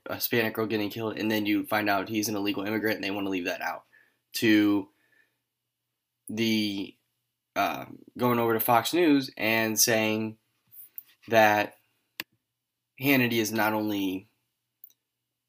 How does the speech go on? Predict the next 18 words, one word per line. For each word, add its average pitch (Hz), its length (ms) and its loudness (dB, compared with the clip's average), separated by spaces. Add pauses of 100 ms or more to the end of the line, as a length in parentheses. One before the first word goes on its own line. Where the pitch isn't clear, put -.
(100)
not 127 220 4
reporting 120 500 2
on 110 240 0
some 110 480 -2 (260)
faux 131 300 2
pas 110 320 6
of 98 440 0
the 107 120 0
Trump, 185 380 0 (260)
uh, 73 420 -4
camp-, 104 400 -4
or 85 220 -4
not 107 240 -6
campaign, 98 440 -8
but, 95 200 -6
uh, 90 240 -4 (340)
the 120 100 -4
Trump, 190 340 0